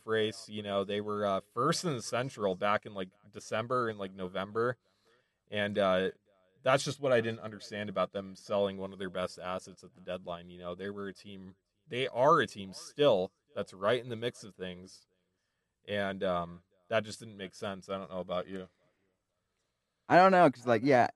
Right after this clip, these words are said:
Speaker 2: um, 'cause I think the interesting thing is, like, Saint Louis, at least to me, has had the, the most roller coaster of a season.
Speaker 1: Absolutely.
Speaker 2: I could see, like, I, I would say at the, in the first, like, third,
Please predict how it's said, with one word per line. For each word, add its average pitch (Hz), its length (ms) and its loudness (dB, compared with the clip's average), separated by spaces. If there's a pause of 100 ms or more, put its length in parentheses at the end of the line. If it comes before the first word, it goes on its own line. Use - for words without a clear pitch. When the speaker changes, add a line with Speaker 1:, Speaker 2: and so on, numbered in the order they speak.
(140)
Speaker 2:
um, 107 560 0
'cause 139 120 2
I 127 160 10
think 143 200 -2
the 113 80 -4
interesting 120 460 -2
thing 107 280 -4
is, 95 220 -4
like, 92 180 -6 (260)
Saint 120 440 0
Louis, 107 600 0 (1300)
at 113 140 -2
least 113 220 0
to 113 60 -6
me, 110 140 2
has 107 260 0
had 107 300 2
the, 95 400 0 (1500)
the 120 80 0
most 127 300 6
roller 107 440 2
coaster 104 420 -6
of 92 120 -6
a 92 60 -14
season. 104 560 -8 (340)
Speaker 1:
Absolutely. 98 360 -4
Speaker 2:
I 101 40 0
could 95 180 -6
see, 107 120 -6
like, 98 200 0 (380)
I, 101 100 2
I 117 120 6
would 123 120 2
say 123 180 2
at 113 80 0
the, 120 80 -16 (180)
in 117 140 0
the 120 100 2
first, 135 440 0
like, 107 240 -2 (160)
third, 120 420 4